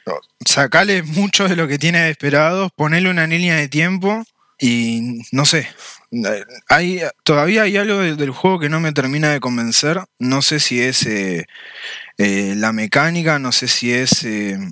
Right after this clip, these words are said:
que no está del, de-, del todo bien optimizado.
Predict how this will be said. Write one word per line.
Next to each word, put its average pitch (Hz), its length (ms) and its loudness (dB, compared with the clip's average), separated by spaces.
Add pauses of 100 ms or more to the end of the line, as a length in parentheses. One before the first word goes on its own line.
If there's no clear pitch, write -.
(800)
que 120 160 2
no 127 100 0
está 139 280 2
del, 123 320 -4
de-, 107 300 0
del 110 220 -2
todo 147 280 2
bien 151 160 0
optimizado. 147 1080 0